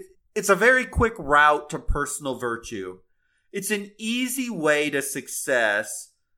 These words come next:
without any work, hardship, or sacrifice whatsoever. You know, shouting down and canceling a voice versus showing empathy for another opinion or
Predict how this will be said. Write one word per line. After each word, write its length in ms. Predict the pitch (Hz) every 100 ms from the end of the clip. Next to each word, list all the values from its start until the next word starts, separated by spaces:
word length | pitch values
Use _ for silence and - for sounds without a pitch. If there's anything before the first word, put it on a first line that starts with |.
| _ _ _
without 400 | 185 180 165 156
any 200 | 151 135
work, 520 | 123 131 135 131 - _ _ _
hardship, 760 | - 156 127 120 - 127 117 - _ _ -
or 120 | 117
sacrifice 920 | - 123 113 120 107 117 104 101 -
whatsoever. 880 | 110 98 - 104 92 90 90 92 _ _ _
You 80 | 247
know, 120 | 226
shouting 420 | 220 277 285 233 165
down 340 | 117 127 135
and 120 | 127
canceling 480 | 113 120 120 139 123
a 40 | 117
voice 580 | 104 107 107 107 - _ _ _ _ _ _
versus 420 | 123 147 147 147 135
showing 460 | 151 139 135 127 _
empathy 920 | 120 123 139 131 - 151 165 175 202 _
for 260 | - 123
another 320 | 110 113 107
opinion 580 | 101 - 110 110 120 139
or 640 | 147 135 123 117 110 107